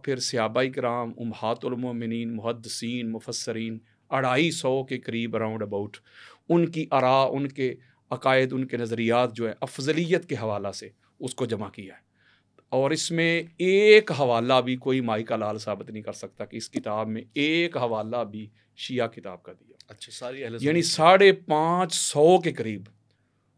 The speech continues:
Speaker 1: कुतुब अहले सुन्नत के रेफरेंसेस हैं, तखरीज सारी है, ऊपर आयत है, नीचे उसका शान नज़ूल
Speaker 2: अच्छा।
Speaker 1: और फिर उस आयत के बारे में आका अलैहिस्सलाम की अहादीस,
Speaker 2: हम्म।
Speaker 1: फिर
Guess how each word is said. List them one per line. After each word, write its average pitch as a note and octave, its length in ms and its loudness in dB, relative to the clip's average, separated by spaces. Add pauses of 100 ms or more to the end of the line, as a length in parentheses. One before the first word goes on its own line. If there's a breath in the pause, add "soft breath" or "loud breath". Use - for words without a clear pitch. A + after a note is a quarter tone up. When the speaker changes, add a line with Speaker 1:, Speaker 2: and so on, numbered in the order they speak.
(220)
Speaker 1:
कुतुब C#3 240 -2
अहले C3+ 260 2
सुन्नत C3+ 360 -4
के C3+ 120 -2
रेफरेंसेस B2+ 600 -4
हैं, D3 160 -4 (260)
तखरीज D3 360 0
सारी B2+ 340 -2
है, D#2+ 140 -12 (580)
ऊपर B2+ 220 0
आयत D3 260 4
है, F3+ 120 4 (680)
नीचे C#3 280 -2
उसका D3+ 460 0
शान B2+ 300 -2
नज़ूल F3+ 460 0 (220)
Speaker 2:
अच्छा। G2 340 -18
Speaker 1:
और D3 200 6
फिर E3 220 0
उस F3 200 -2
आयत D3 320 4
के D#3+ 200 -2
बारे B2+ 280 2
में C#3+ 140 -4
आका B2+ 240 -2
अलैहिस्सलाम C3 460 -2
की C3 240 -12
अहादीस, B2 560 -4 (220 loud breath)
Speaker 2:
हम्म। G2+ 200 -20
Speaker 1:
फिर D3 200 2